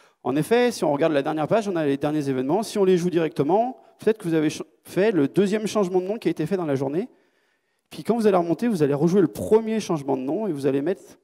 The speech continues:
le nom que la personne a mis ce matin et pas le nom que la personne a mis cet après-midi. Alors qu'elle, ce qu'elle veut, c'est l'après-midi. Donc ce qu'on va devoir faire, c'est qu'on va les parcourir,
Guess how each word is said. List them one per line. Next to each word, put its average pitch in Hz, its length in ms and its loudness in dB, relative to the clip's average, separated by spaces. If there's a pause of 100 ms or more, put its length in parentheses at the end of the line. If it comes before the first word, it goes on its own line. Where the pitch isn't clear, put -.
(220)
le 143 140 0
nom 180 160 2 (440)
que - 80 -4
la 135 60 0
personne 165 220 -4
a 147 60 -4
mis 139 100 -6
ce - 100 -10
matin 180 320 -2
et 143 80 -4
pas 151 140 -4
le 147 80 -8
nom 185 80 -8
que - 100 -12
la 135 80 -6
personne 131 220 -10
a 151 40 -6
mis 170 80 -8
cet - 200 -14
après-midi. 139 520 -10
Alors - 140 -20
qu'elle, - 240 -10
ce - 80 -18
qu'elle 120 140 -8
veut, 139 100 -12
c'est 156 180 -10
l'après-midi. 135 400 -8 (640)
Donc 123 100 -10
ce - 40 -14
qu'on 175 60 0
va 190 80 4
devoir 160 240 2
faire, 226 180 -2
c'est - 100 -14
qu'on 180 60 -2
va 160 120 0
les 165 80 2
parcourir, 160 480 0